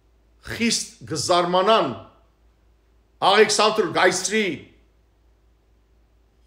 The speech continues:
աշխարհագալին այս ցանկություններուն դիմաց, սակայն չեն համարձակիր հարցնելու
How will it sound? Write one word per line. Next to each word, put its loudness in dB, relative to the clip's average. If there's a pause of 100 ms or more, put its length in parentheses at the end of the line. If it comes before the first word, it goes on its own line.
(360)
աշխարհագալին 2 (500)
այս 2 (360)
ցանկություններուն -2
դիմաց, -2 (1300)
սակայն 2
չեն 4
համարձակիր 0
հարցնելու -4